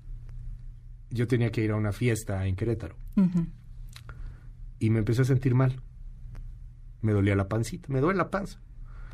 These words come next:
Speaker 1: Eh, trato de comer más o menos bien, pero pues sí, también padezco frecuentemente el estómago, hombre. Entonces, sí, "Ah, pues, duele la panza, ya, no pasa nada, ahorita se me...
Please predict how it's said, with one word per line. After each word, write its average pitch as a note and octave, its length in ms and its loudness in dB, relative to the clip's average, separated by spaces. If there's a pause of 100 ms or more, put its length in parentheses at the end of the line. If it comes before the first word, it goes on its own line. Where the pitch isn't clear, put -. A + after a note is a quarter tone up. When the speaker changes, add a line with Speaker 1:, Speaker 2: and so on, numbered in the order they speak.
(760)
Speaker 1:
Eh, A2 200 -2
trato C3 260 2
de C3+ 80 4
comer A2+ 340 0
más A2+ 220 0
o A#2+ 40 0
menos A2+ 180 2
bien, B2 200 6
pero F2 300 -4
pues - 160 -10
sí, G#2+ 240 0
también F2+ 500 0 (340)
padezco F2+ 440 -6
frecuentemente B2 640 -8
el A3 60 -4
estómago, D4 360 2
hombre. G2 240 -6 (360)
Entonces, G#3 260 2
sí, A3 80 2
"Ah, F#3 120 -4 (120)
pues, - 140 -10
duele F3 180 -4
la C#3+ 140 -6
panza, - 380 -2
ya, D#3 160 -12
no - 140 -18
pasa C#3+ 240 -10
nada, D3+ 180 2
ahorita E3 180 -2
se D3+ 80 -2
me... C#3 180 -4